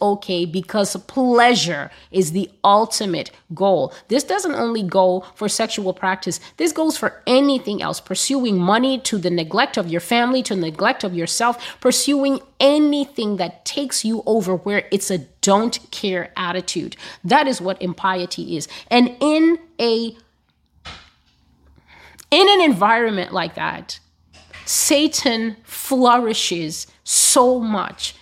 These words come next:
that I cannot even express it in words on any video. And so the Lord said, "I'd only seen some of the forms." He said, "You only saw some of the forms." Now, some of the forms I spoke about was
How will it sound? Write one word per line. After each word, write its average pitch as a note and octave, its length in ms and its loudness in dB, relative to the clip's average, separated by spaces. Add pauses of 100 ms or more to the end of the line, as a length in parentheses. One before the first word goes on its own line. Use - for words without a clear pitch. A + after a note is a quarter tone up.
(140)
that G3+ 180 2
I A3 140 0
cannot G3 420 0
even F3+ 220 -4
express - 720 -2
it - 260 -8 (120)
in F3 220 0
words E3 600 -4
on F3+ 240 0 (140)
any G#3+ 320 0
video. D#3+ 500 -8 (1500)
And G#3 160 2
so C4 120 4
the A3+ 100 2
Lord A#3+ 240 2
said, A3+ 220 -2
"I'd G3 160 2
only C4 340 2
seen A3+ 340 0
some G#3+ 240 -2
of F#3 120 -4
the F#3 80 -4
forms." F#3 680 -4
He G#3 100 -6
said, G#3+ 220 -2
"You G#3+ 100 -4
only A3+ 240 -4
saw G3 280 -2
some G3+ 260 -4
of F#3 100 -6
the F3 80 -6
forms." F3 400 -6
Now, G3 120 -4
some C4 200 0
of C#4+ 60 0
the C#4 80 0
forms A#3 340 -6
I G3+ 60 -6
spoke A3 340 -6
about G3 320 -4
was G3+ 200 -4